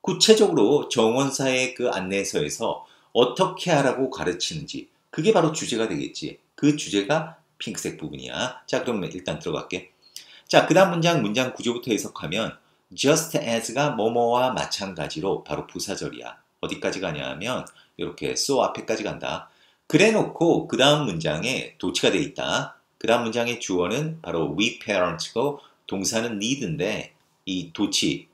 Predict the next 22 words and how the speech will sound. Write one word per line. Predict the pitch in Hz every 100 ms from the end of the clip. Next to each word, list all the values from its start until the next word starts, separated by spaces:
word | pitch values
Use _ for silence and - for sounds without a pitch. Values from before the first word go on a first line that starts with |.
| _
도치가 | 104 104 175 160
됐기 | - -
때문에 | - 107 143
이렇게 | 117 - -
두 | - 98
동사가 | 95 80 85 76
앞으로 | - 90
나온 | 80 73 80
거야. | 62 69 92 - 160
왜? | 165 165 _ _ _ -
so라는 | 170 170 160 151 147
부사가 | 151 90 101 92 82 78 - _
앞으로 | 127 107 101 135 113
나가 | 67 80
있어서 | 80 92 113
그래. | 95 64 - - -
사실 | - 160 160 214 143 139
just | 131 139 -
as | 156 151 151 143
이 | 147 143 107 107
부사절 | - 98 117 123 110
구문은 | 80 85 123